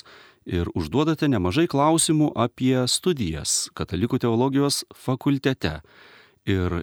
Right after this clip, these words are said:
pagalvojau, jog visuomet geriau išgirsti vieną kartą iš pirmų lūpų, negu dešimt kartų iš antrųjų. Taigi studijoje su manimi mūsų fakulteto Katalikų teologijos bakalauro studijų programos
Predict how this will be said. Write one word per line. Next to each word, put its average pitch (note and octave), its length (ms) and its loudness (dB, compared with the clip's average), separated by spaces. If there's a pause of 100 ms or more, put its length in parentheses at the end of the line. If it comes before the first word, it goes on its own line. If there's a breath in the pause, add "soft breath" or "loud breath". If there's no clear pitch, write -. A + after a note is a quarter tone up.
(120)
pagalvojau, F#2 640 0
jog E2+ 400 -4
visuomet A2 800 0
geriau F2+ 720 0
išgirsti F2 640 -2
vieną F2+ 240 -2
kartą E2+ 320 -4
iš - 80 -6
pirmų C3 480 0
lūpų, F#3+ 340 0 (460 loud breath)
negu A#2 560 0
dešimt G#2 640 -2
kartų F#2+ 560 -2
iš G2+ 300 -2 (180)
antrųjų. F2+ 640 0 (420 loud breath)
Taigi F#2+ 320 0
studijoje C#3 480 2
su - 160 0
manimi F2+ 460 2 (260 soft breath)
mūsų E2+ 320 -2
fakulteto D#3+ 800 -2 (180)
Katalikų F#2 480 -2
teologijos E2+ 640 -2
bakalauro E2 640 -6
studijų E2 400 -8
programos C#3 680 0